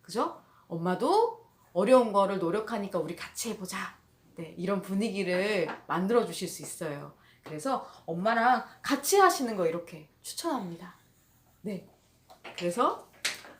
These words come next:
어, 자기주도 학습을 위해, 위해 필요한 건 뭐다? 내가 눈에 보이게 기록할 수 있는 캘린더 하나다. 이거 하는 것을 오늘 말씀드립니다.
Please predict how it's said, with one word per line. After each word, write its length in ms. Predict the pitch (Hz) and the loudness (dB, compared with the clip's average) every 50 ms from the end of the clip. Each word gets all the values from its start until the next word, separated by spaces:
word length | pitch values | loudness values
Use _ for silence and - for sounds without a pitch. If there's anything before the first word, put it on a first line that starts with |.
| _ _ | _ _
어, 420 | - 208 220 226 233 233 233 240 240 | -6 -2 2 4 4 4 4 2 0
자기주도 520 | - - 233 - 240 - 247 240 240 240 | -2 -4 -4 -2 -2 -2 0 4 6 6
학습을 480 | 233 233 - - 226 208 233 226 214 196 | 6 6 4 0 -4 -2 -2 -2 -2 -2
위해, 220 | 196 208 214 214 214 - - - - - - - | 0 0 0 0 -2 -4 -10 -10 -10 -10 -10 -10
위해 240 | - 202 233 233 233 | -6 -2 0 0 0
필요한 360 | - - 339 349 349 330 302 262 | 0 0 4 6 6 6 6 4
건 120 | 240 202 | 2 0
뭐다? 480 | 165 180 - 233 277 359 415 - - - - _ _ _ _ _ _ _ _ _ _ _ _ _ _ _ | 0 0 2 4 6 6 4 2 -2 -14 -20 _ _ _ _ _ _ _ _ _ _ _ _ _ _ _
내가 280 | - 160 156 156 185 180 | -10 -6 -2 0 0 0
눈에 720 | 170 180 190 208 214 220 214 214 226 240 233 202 175 170 - | 0 -2 -2 -2 0 0 0 0 0 0 0 0 -2 -2 0
보이게 440 | 214 233 240 247 247 190 226 220 220 | 4 4 6 6 6 4 4 4 4
기록할 500 | - - 254 247 262 254 - 254 233 233 | 2 0 0 0 2 2 2 2 2 2
수 160 | 233 - 226 | 0 -4 -4
있는 520 | 196 180 180 190 247 330 339 240 165 170 - - _ _ _ _ _ - | -4 -2 -2 0 0 2 0 0 -2 -6 -12 -18 _ _ _ _ _ -18
캘린더 440 | - 330 339 339 359 339 262 - 180 | -8 -4 -2 0 0 0 -2 -2 -4
하나다. 420 | 180 185 196 190 190 - - - - - - - - - - - - - - | -4 -6 -6 -6 -8 -8 -12 -14 -18 -20 -20 -20 -12 -8 -4 -2 -2 0 0
이거 100 | - 180 | 0 -2
하는 260 | 202 190 190 185 180 | -2 -4 -4 -4 -4
것을 540 | 170 170 170 - 175 180 196 208 190 165 - - | -4 -4 -2 -2 0 0 0 0 0 -2 -4 -6
오늘 260 | 170 160 156 156 156 | -8 -8 -6 -6 -4
말씀드립니다. 840 | 147 147 165 175 - 202 208 202 220 208 214 202 185 170 165 156 160 | -4 -4 -4 -6 -6 -10 -10 -8 -8 -6 -6 -6 -8 -8 -10 -12 -14